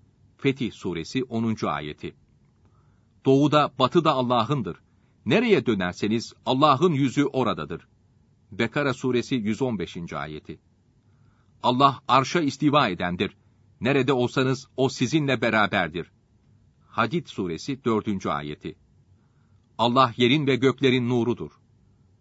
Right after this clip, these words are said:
Nur suresi otuz beşinci ayeti. Bu ayetlerde bildirilen el, yüz ifadeleri bir mahlukun eli veya yüzü gibi sanılabilir.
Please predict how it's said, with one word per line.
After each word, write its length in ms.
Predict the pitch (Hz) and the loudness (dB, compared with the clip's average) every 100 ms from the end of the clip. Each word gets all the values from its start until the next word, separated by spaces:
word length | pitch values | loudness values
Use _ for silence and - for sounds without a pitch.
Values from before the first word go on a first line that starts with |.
| - | -4
Nur 200 | 123 131 | -2 -2
suresi 460 | - 117 107 - | -2 -2 -2 -2
otuz 300 | 110 104 110 | -4 -4 -4
beşinci 420 | 101 107 107 95 95 | -4 -4 -4 -4 -4
ayeti. 400 | 76 73 - 80 _ _ _ _ _ _ _ _ _ _ _ _ _ _ _ _ _ _ _ - _ _ _ | -6 -10 -12 -16 _ _ _ _ _ _ _ _ _ _ _ _ _ _ _ _ _ _ _ -20 _ _ _
Bu 220 | 127 233 202 | -6 -2 2
ayetlerde 640 | 202 190 190 185 156 165 | 2 2 0 -2 0 0
bildirilen 640 | 123 131 120 110 85 113 151 _ - _ 127 | 2 0 2 0 0 -4 -8 _ -20 _ -2
el, 300 | 151 180 180 _ | 0 0 -4 _
yüz 320 | 113 160 175 - | -4 -2 -2 -4
ifadeleri 760 | 107 104 85 85 82 85 127 - _ _ _ _ 104 | -6 -2 -2 -2 -6 -4 -6 -8 _ _ _ _ -2
bir 240 | 185 190 | 0 0
mahlukun 640 | - 143 147 151 139 160 147 - | -2 0 2 0 0 -2 -4 -2
eli 260 | 123 160 | 0 2
veya 300 | 151 135 127 | 2 0 0
yüzü 340 | 120 110 120 185 | -2 -2 -2 -2
gibi 260 | 123 113 | -2 -4
sanılabilir. 680 | 208 - 110 98 92 82 73 | -4 -2 0 0 -4 -6 -10